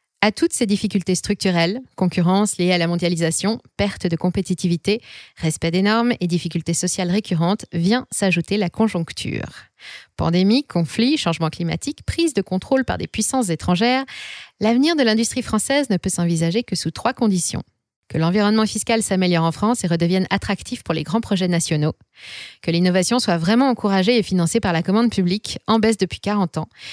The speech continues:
et par des mécanismes faisant appel à l'épargne privée, sous-entendu aux investisseurs et aux sociétés de capital risque, tout en surveillant les capitaux en provenance de l'étranger.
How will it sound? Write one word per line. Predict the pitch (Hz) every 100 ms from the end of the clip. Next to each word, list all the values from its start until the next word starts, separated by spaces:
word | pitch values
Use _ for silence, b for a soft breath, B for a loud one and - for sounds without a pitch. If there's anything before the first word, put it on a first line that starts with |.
| B B
et | 170
par | 180 185
des |
mécanismes | 180 175 180 196 247 196
faisant | - 170 175
appel | 202 208 233
à | 180
l'épargne | 170 214 233
privée, | 214 - 175 160 233
sous-entendu | - 165 156 151 156 175
aux | 185 160
investisseurs | 165 165 - 170 196 214
et | 170
aux |
sociétés | 160 165 165 214
de | 190
capital | - 175 - 185
risque, | 123 214 - - - -
tout | 359 -
en | 269
surveillant | - 220 190 190
les | 220
capitaux | 175 160 165 240
en | 214
provenance | - 156 170 208
de |
l'étranger. | - 147 - 151 160